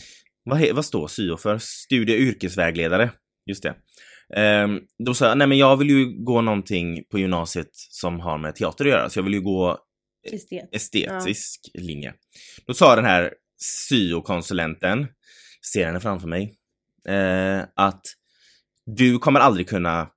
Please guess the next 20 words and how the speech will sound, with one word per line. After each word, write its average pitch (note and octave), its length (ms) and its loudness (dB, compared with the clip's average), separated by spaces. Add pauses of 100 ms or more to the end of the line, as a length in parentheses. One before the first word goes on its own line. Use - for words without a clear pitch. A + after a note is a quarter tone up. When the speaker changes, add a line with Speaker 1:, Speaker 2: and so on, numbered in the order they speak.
(680)
Speaker 1:
gå A#2+ 220 2
estetisk D2 520 -6
linje D2 380 -8 (160)
med E2+ 100 -6
dina D2+ 240 -6
dåliga D2 360 -8
betyg. F2+ 340 -6 (640)
Då G#2 100 0
måste G#2 260 -2
du E2+ 80 -4
steppa F2+ 280 -2
upp G#2 200 -2 (360)
och - 120 -8
få E2+ 80 -6
bättre D#2 240 -10
betyg. E2 300 -6 (520)
Vilket, A3 360 0 (360)
okej, G#3 440 4
jag C3+ 140 2
fas-, - 200 6